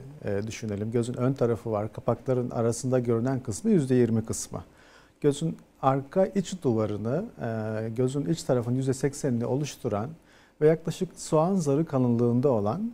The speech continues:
e, vücudun en fazla sinir ve damarın bir arada olduğu,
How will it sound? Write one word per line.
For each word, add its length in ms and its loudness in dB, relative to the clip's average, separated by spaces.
e, 500 -4
vücudun 640 2
en 180 2
fazla 380 2
sinir 600 -2
ve 280 2
damarın 360 4
bir 80 6
arada 260 4
olduğu, 560 -4